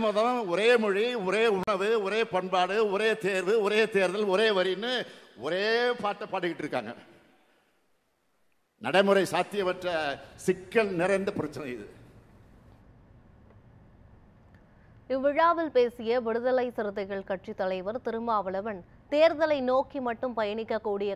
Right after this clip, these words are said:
Speaker 2: கட்சி தி மு க அல்ல என்று கூறியுள்ளார். தி மு க கூட்டணி உடையாமல் இருக்க முதலமைச்சர் ஸ்டாலின் தான் காரணம் எனவும்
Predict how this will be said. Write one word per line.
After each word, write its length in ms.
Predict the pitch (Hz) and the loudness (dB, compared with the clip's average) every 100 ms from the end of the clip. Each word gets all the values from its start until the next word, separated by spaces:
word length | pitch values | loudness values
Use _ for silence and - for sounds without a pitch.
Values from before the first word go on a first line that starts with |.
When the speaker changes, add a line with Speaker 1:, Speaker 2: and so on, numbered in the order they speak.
| 202 | -6
Speaker 2:
கட்சி 260 | 202 - 240 | -8 -10 -10
தி 80 | 233 247 | -8 -4
மு 80 | 254 240 | -4 -2
க 20 | 226 196 | 0 0
அல்ல 200 | 214 220 190 | -2 -4 -6
என்று 200 | 202 285 240 | -8 -8 -6
கூறியுள்ளார். 600 | 190 175 170 175 - - - - | -6 -8 -6 -6 -6 -10 -20 -8
தி 100 | 302 320 | -2 0
மு 100 | 311 302 | 0 0
க 100 | 269 262 | -2 0
கூட்டணி 360 | 262 254 254 233 202 | -2 -2 -2 -2 -2
உடையாமல் 540 | 220 240 233 233 220 | -2 2 2 2 -4
இருக்க 300 | 196 202 277 269 | -6 -6 -6 -4
முதலமைச்சர் 680 | 214 226 220 220 220 214 - | -2 -2 -2 -4 -8 -12 -10
ஸ்டாலின் 520 | - 240 269 302 277 | 2 4 4 0 -4
தான் 180 | 240 233 226 | -4 -4 -2
காரணம் 380 | 208 208 226 214 196 | 0 0 -4 -8 -10
எனவும் 340 | 185 175 208 | -8 -8 -10